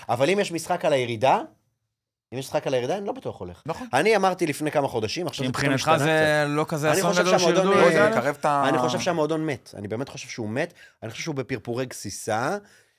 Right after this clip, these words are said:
Speaker 1: כלומר,
Speaker 2: מסכים.
Speaker 1: השנה הזאת, שבאמת דשדשנו מקום שש עשרה בלאומית, זה אמרתי, זהו, זה שמשון, זה העונה האחרונה.
Speaker 3: אבל למ-, למה זה כל כך קשה לשמור על, אה, שקבוצה כמו הפועל כפר סבא תתקיים, אה, באלפיים עשרים וארבע?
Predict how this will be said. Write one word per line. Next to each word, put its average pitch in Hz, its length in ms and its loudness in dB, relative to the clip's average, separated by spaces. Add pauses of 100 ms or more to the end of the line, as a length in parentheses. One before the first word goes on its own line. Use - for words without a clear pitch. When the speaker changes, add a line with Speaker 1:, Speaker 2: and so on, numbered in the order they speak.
(140)
Speaker 1:
כלומר, 120 160 -2
Speaker 2:
מסכים. 123 240 0
Speaker 1:
השנה 170 300 4
הזאת, 151 500 2
שבאמת 120 500 -4
דשדשנו 117 380 -6
מקום 110 240 -6
שש 123 220 -10
עשרה 113 200 -8
בלאומית, 98 640 -6 (540)
זה 117 140 -6
אמרתי, 123 260 -6
זהו, 110 220 -2
זה 110 160 -8
שמשון, 101 460 -10
זה 120 160 -2
העונה 127 220 0
האחרונה. 92 340 -8 (180)
Speaker 3:
אבל 135 240 0
למ-, 175 140 0
למה 202 220 0
זה 208 120 -6
כל 190 140 -4
כך 160 140 -6
קשה 143 320 -4
לשמור 135 460 -4
על, 131 140 -4
אה, 127 120 -4
שקבוצה 120 340 -10
כמו 131 80 -8
הפועל 127 200 -8
כפר - 180 -12
סבא 131 220 -6
תתקיים, 127 600 -6
אה, 127 100 -4
באלפיים 120 420 -4
עשרים 120 260 -6
וארבע? 117 280 -2